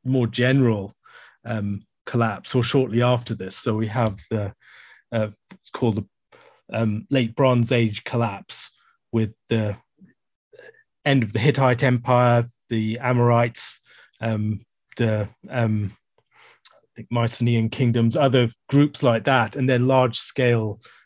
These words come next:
migration and invasion. Um, it was a period of wider, um, ferment among various nations and peoples. And so lots of things were being shaken up. And it's probably worth just bearing in mind the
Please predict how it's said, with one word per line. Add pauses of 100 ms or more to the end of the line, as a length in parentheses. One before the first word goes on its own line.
(100)
migration
and
invasion. (440)
Um, (100)
it
was
a (220)
period
of (380)
wider, (500)
um, (440)
ferment (300)
among
various
nations
and
peoples. (440)
And
so
lots
of
things
were
being
shaken
up.
And
it's
probably
worth (120)
just (240)
bearing
in
mind
the